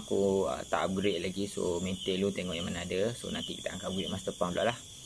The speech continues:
Okey, so aku beli bolt ni dulu, tengok macam mana. So, beli dia punya oil seal sekali.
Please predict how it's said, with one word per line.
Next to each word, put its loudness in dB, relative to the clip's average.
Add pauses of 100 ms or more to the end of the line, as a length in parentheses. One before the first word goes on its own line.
(520)
Okey, 0
so 2
aku -2
beli 2
bolt 2
ni 2
dulu, 2 (160)
tengok 0
macam -2
mana. 2 (500)
So, 2
beli 0
dia 0
punya 0
oil 2
seal -2
sekali. 2